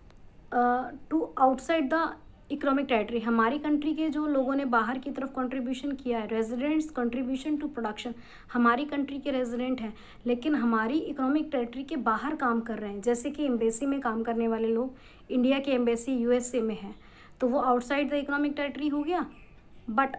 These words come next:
वो यहाँ पर हम ऐड करेंगे क्योंकि India की एम्बेसी इंडिया का resident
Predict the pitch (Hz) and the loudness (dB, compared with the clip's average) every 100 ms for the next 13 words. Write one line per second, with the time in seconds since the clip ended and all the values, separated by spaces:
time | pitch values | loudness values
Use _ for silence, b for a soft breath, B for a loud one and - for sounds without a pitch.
0 | - 226 277 277 240 240 269 311 233 208 | -6 -2 0 2 2 2 0 2 2 -2
1 | 233 240 269 262 254 294 240 254 254 226 | -2 0 0 -4 -4 0 0 0 0 -2
2 | 220 226 - 311 254 233 247 247 277 254 | 0 -2 -2 -4 0 0 0 -2 -4 -4
3 | 202 214 220 214 | -4 -4 -4 -6